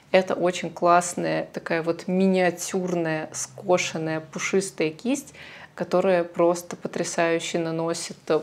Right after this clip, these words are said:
пудру на зону под глазами. Она для этого такого вот очень идеального размера, и буквально вот в пару движений можно прям хорошенько так запудрить, э, синячок, да, вот эту зону консилера.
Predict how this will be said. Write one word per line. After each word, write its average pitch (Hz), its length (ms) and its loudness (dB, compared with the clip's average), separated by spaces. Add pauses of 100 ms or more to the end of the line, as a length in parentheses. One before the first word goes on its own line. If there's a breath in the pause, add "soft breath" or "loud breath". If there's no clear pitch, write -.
(120)
пудру 175 480 4
на 226 160 0
зону 226 240 6
под 214 180 -4
глазами. 202 640 4
Она 180 200 0
для 170 200 4
этого 170 240 -4
такого 170 380 -4
вот 180 160 -8 (360 loud breath)
очень 185 400 0
идеального 175 540 6
размера, 190 520 4
и 175 180 -2
буквально 180 480 2
вот 170 180 -4 (380 loud breath)
в - 120 -20
пару 175 320 8
движений 175 640 2
можно 180 360 -2
прям 175 220 -4
хорошенько 185 640 -2
так - 260 -4 (400 loud breath)
запудрить, 175 920 2
э, 160 420 2
синячок, 185 600 2
да, 190 200 4
вот 170 120 -2
эту 170 380 -2
зону 175 340 2
консилера. 233 800 2